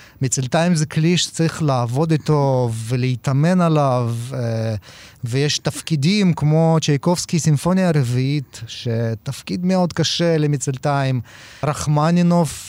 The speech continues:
אה, קונצ'רטו מספר שתיים לפסנתר, ששם מצילתיים קטנים, כ-, לא קטנים,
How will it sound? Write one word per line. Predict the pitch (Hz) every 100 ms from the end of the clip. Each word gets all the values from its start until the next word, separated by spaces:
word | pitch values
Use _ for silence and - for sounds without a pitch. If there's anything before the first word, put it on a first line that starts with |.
| 165
אה, | 165
קונצ'רטו | - 151 - 160 147 165
מספר | 156 139 - 151 147
שתיים | - - 143 143 143 143 143
לפסנתר, | 131 - - 135 123 160 175 175 123 107 - - -
ששם | - 120 139 143 143
מצילתיים | 127 - 127 131 143 156
קטנים, | - 143 135 147 156
כ-, | 151
לא | 151 131 135
קטנים, | 131 143 180 240 147